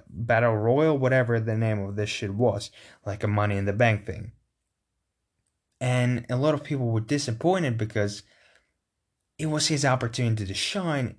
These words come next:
in this type of match with ladders and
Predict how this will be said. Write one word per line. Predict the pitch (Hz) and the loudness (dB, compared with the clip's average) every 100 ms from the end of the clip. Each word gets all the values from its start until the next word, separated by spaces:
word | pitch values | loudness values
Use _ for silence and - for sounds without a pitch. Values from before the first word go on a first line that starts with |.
| _ | _
in | 98 107 113 | -8 -4 0
this | 117 113 - - - _ _ _ - | 0 0 -4 -12 -18 _ _ _ -8
type | - 107 101 | -2 -2 -2
of | 98 | 0
match | 120 120 120 - | 2 4 0 -2
with | 104 98 | -8 -2
ladders | 113 160 156 135 139 - - | 2 4 4 2 -2 -6 -10
and | 107 104 101 98 | -6 -4 -4 -8